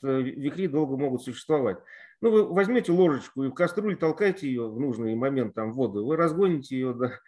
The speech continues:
Это в любой среде. Вот. Только здесь, значит, электромагнитные волны используются для подталкивания. А, э, там возникает радиус вращения. Вот. Нужно магнитное поле.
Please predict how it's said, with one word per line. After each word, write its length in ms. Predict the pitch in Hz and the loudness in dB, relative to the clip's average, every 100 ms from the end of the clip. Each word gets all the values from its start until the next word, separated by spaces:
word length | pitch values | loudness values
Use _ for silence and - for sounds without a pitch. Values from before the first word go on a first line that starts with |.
| - - | -20 -8
Это 140 | 165 175 | -4 2
в 60 | |
любой 260 | 202 196 180 | 2 6 4
среде. 480 | 180 185 156 98 - _ _ _ _ - | 4 0 0 -4 -6 _ _ _ _ -8
Вот. 220 | 107 98 | -8 -6
Только 200 | 139 170 | -4 -2
здесь, 220 | 175 185 | 0 -2
значит, 280 | 147 123 - | -2 -8 -6
электромагнитные 680 | 127 135 139 147 135 131 127 | -6 -4 -2 -2 -4 -4 -2
волны 280 | 139 107 98 | -2 -2 -6
используются 580 | - 139 110 95 - | -6 -6 -6 -10 -10
для 300 | 95 98 92 _ _ _ _ _ - | -10 -8 -8 _ _ _ _ _ -10
подталкивания. 760 | 117 - 110 - 92 85 82 _ _ _ _ _ _ _ _ - | -8 -2 -2 -2 -8 -8 -10 _ _ _ _ _ _ _ _ 0
А, 220 | 160 165 - | 2 2 -2
э, 280 | - 113 165 | -14 -12 -2
там 300 | 247 254 180 | 0 0 0
возникает 680 | 185 185 190 226 220 185 - _ _ 160 | 0 0 0 2 2 0 -10 _ _ 0
радиус 380 | 185 202 190 156 | 2 2 0 -2
вращения. 720 | 185 180 151 127 104 98 92 _ _ _ _ _ _ _ _ - | -2 -2 -4 -6 -6 -12 -16 _ _ _ _ _ _ _ _ -6
Вот. 440 | 117 110 101 - | -2 -2 -2 -4
Нужно 260 | 147 208 202 | -2 2 4
магнитное 460 | 185 175 190 185 175 | 4 4 2 0 -2
поле. 440 | 139 117 107 95 | -2 -4 -6 -12